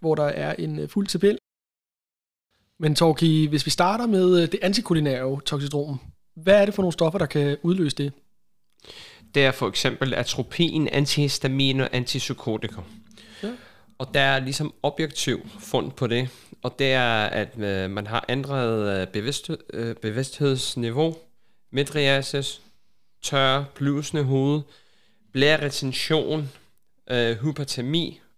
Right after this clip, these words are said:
Speaker 2: og tørre slimhinder.
Speaker 1: Og det er jo her, hvor, øh, jeg synes simpelthen, amerikanerne, de har det fedeste, den fedeste huskeregel for, øh, for det antikulinære toxidrom. De bruger huskereglen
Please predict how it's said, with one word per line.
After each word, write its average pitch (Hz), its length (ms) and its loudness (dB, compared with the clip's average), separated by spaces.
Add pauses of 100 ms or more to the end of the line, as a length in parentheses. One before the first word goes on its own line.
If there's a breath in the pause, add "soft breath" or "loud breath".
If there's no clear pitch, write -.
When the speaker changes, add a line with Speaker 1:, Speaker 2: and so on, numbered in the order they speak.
(140)
Speaker 2:
og 143 100 -6
tørre 123 300 0
slimhinder. 120 1300 -6 (1080 loud breath)
Speaker 1:
Og 165 120 0
det 175 60 6
er - 20 8
jo 196 80 8
her, 175 240 6
hvor, 151 360 2
øh, 139 360 2
jeg 147 120 2
synes 147 220 0
simpelthen, 147 220 -2
amerikanerne, 143 400 -4
de 143 100 -8
har 143 160 -8
det 147 120 -8 (160)
fedeste, 147 600 0 (1200)
den 139 120 -4
fedeste 156 300 0
huskeregel 139 600 -4
for, 139 260 -2
øh, 131 100 -2
for - 80 -4
det 151 60 -2
antikulinære 139 680 -2
toxidrom. 139 560 -2 (480 loud breath)
De 160 80 0
bruger 160 180 4
huskereglen 143 600 2